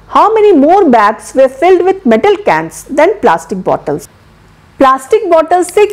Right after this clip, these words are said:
कितने ज्यादा मेटल कैंस थे? ग्राफ को देखेंगे, मेटल कैंस कितने हैं? फ़ोर्टीन। प्लास्टिक बॉटल्स कितनी है? एट। तो फ़ोर्टीन माइनस एट, सिक्स,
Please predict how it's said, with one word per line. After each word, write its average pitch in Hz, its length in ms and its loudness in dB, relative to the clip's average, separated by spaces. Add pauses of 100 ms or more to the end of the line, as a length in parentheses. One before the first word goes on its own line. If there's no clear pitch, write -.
(120)
कितने 427 400 2
ज्यादा 247 340 0
मेटल 254 540 0
कैंस 165 420 -2
थे? 180 60 -10 (180)
ग्राफ 233 240 0
को 339 80 0
देखेंगे, 311 440 0 (280)
मेटल 233 280 0
कैंस 311 300 -2
कितने 330 280 0
हैं? 381 180 2 (260)
फ़ोर्टीन। 247 500 0 (560)
प्लास्टिक 240 420 0
बॉटल्स 269 380 0
कितनी 240 360 0
है? 226 160 0 (600)
एट। 247 360 0 (220)
तो - 80 2
फ़ोर्टीन 277 480 2
माइनस 269 440 0
एट, 440 300 0 (260)
सिक्स, - 440 -4